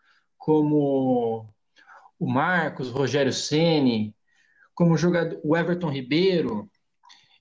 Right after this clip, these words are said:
ele está, ele tá vive-, ele viveu o auge técnico dele no Brasil, o que é muito difícil, né? Um jogador do nível dele. Provavelmente um jogador do nível do Dudu,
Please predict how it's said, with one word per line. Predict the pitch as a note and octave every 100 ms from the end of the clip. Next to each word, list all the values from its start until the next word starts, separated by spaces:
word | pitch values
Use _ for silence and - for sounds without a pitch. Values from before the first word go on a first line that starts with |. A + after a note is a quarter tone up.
| -
ele | F#3
está, | F3+ G3+ G#3+
ele | G#3 A3
tá | A3 A#3+
vive-, | B3+ A#3+
ele | A#3 A3
viveu | A#3+ A#3 B3+
o |
auge | A#3 A#3+ G#3+
técnico | G#3+ G3+ G#3 G3
dele | F3+ G#3
no | G#3+ G#3+
Brasil, | A#3 A#3+ E3+ G#3+ G#3+ -
o | F3+
que | A#3
é |
muito | A3+ C4+
difícil, | A3+ F#3+ F3+ F3+ C3
né? | - - _ -
Um |
jogador | D#3 F3+ F3+ E3+
do | E3+
nível | D#3+ D3+ D3
dele. | B2 G#2+ G#2+ - _ -
Provavelmente | G#3 A3+ A#3+ G#3 G#3+ A3+ A3 A3+ G#3
um | G3
jogador | F#3+ G3 F#3 F3+
do | F3+
nível | F3+ F3+ F3
do | F3
Dudu, | E3 D#3 A#3 G3+ -